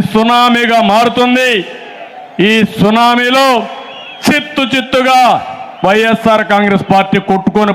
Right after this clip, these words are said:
పోవడం ఖాయమని మీ అందరికీ తెలియజేస్తున్నా. చాలా సాటిస్ఫాక్షన్తో ఉన్నా.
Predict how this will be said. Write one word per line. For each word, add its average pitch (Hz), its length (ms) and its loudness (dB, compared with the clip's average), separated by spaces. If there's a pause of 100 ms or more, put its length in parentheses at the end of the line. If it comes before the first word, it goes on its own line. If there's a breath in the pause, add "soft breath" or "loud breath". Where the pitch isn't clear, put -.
పోవడం 190 300 2 (160)
ఖాయమని 208 500 2 (840)
మీ 175 100 2 (160)
అందరికీ 190 460 0
తెలియజేస్తున్నా. 180 760 2 (1200)
చాలా 214 420 4 (760)
సాటిస్ఫాక్షన్తో 196 840 0 (100)
ఉన్నా. 208 200 4